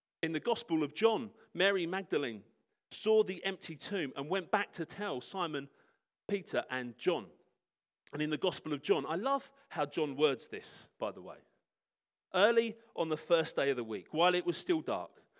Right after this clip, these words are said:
Mary Magdalene went to the tomb and saw that the stone had been removed from the entrance. So she came running to Simon Peter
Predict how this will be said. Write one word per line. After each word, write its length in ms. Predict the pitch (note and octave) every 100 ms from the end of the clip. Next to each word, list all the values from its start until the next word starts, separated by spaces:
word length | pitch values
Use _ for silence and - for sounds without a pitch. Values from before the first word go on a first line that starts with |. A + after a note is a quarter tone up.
| _ -
Mary 320 | D#3+ G3 F#3+
Magdalene 480 | E3+ C3+ B2 A2 A#2+
went 160 | D#3
to 100 | -
the 80 | E3
tomb 400 | - C3 G2 F#2+ _ _ -
and 120 | C#3+
saw 460 | - C4+ E3 B2 D3+ - _
that 100 | D#3
the 80 | C#3+
stone 440 | - G#3+ D#3+ C3
had 140 | B2+ C#3
been 180 | C#3 C3+
removed 420 | C3+ D#3 B2 A2+
from 140 | B2
the 120 | A#2
entrance. 600 | B2+ A#2+ - F2 - - _ _ _ _ _ _ _ _ - -
So 140 | F3
she 160 | - E3
came 280 | G#3 F#3
running 280 | E3+ G3 D3
to 120 | -
Simon 340 | C#3 E3 D3 C3+
Peter 420 | F#3 E3+ A#2+